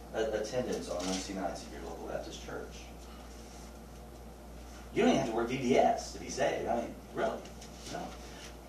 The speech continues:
But the, the, the grace of Christ compels us. The law of Christ compels us to give. Not out of, "I want to earn salvation," but we come to him because he's gracious to us,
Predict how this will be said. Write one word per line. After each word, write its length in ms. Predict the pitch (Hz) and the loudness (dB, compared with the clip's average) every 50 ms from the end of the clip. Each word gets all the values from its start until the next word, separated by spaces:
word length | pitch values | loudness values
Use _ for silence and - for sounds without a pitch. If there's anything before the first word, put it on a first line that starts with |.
| - - - - - - - - - - - - - - - - - - - | -10 -10 -8 -8 -8 -10 -12 -12 -12 -12 -12 -12 -12 -12 -10 -10 -2 12 12
But 520 | 226 - - - - - - - - - - - - - - - - - - - - - - - - - - - - - - - - - - - - - - - - - - - - | 12 12 12 12 12 12 12 10 4 -2 -6 -10 -10 -12 -12 -12 -12 -12 -12 -12 -12 -12 -12 -12 -12 -12 -12 -12 -12 -12 -12 -12 -12 -12 -12 -12 -12 -12 -12 -14 -14 -14 -12 0 2
the, 160 | 120 120 117 120 - - - - | 2 2 2 0 -4 -8 -6 -4
the, 60 | 123 | -4
the 200 | - - - 117 | -4 -2 -2 -2
grace 360 | 107 - 95 95 92 92 - | -2 2 4 4 4 4 2
of 80 | - - | -2 -4
Christ 320 | - - 90 - - - | 0 2 2 2 2 -2
compels 440 | - 113 - - 131 170 - - - | -4 -6 -2 0 0 0 0 0 -4
us. 240 | - - - - - - - | -6 -8 -10 -10 -12 -10 -6
The 60 | - | -2
law 260 | 90 - - - - | 4 6 8 8 8
of 120 | - - - | 6 6 4
Christ 320 | 101 95 - - - - | 4 4 4 4 0 -2
compels 440 | 127 120 - - 151 202 247 - - | -4 -4 4 8 8 10 10 8 4
us 360 | - - - - - - - - | 0 -4 -6 -8 -10 -10 -8 -8
to 100 | - 107 | -6 -6
give. 340 | 101 110 160 220 - - - - - - - - - - - - - - - - - - - | 0 4 6 6 6 6 4 0 -4 -8 -12 -14 -14 -14 -14 -14 -14 -14 -12 -12 -10 -8 6
Not 380 | 107 131 147 170 - - - | 12 12 12 12 12 12 12
out 160 | 127 131 131 113 | 12 12 12 12
of, 240 | 104 92 87 - - - - - - | 12 10 8 4 0 -6 -6 4 6
"I 80 | 110 107 | 8 8
want 240 | 107 120 123 120 - | 8 8 6 6 4
to 100 | - - - | 2 2 4
earn 220 | 113 110 107 101 | 6 6 6 4
salvation," 680 | - - 104 - - - 104 127 - - - - - - - - - - - - - - - - - - - - - | 4 6 6 6 6 6 4 4 4 2 0 -2 -4 -6 -8 -10 -10 -12 -12 -14 -14 -14 -14 -14 -14 -14 -14 -10 -8
but 100 | 107 107 | -6 -4
we 80 | 107 104 | -4 -4
come 280 | - - - 131 - | -2 -2 -2 -2 -2
to 80 | 123 110 | -4 -4
him 200 | - 104 92 90 | -4 -4 -4 -4
because 380 | 95 - - - - - - | -4 -6 -6 -8 -8 -8 -8
he's 160 | - 156 - - | -8 -8 -8 -10
gracious 520 | - - - - - - - - - - | -8 -8 -6 -6 -6 -6 -6 -6 -8 -8
to 100 | - - - - - - | -8 -8 -10 -10 -10 -10
us, 280 | - - - - - | -10 -10 -10 -10 -10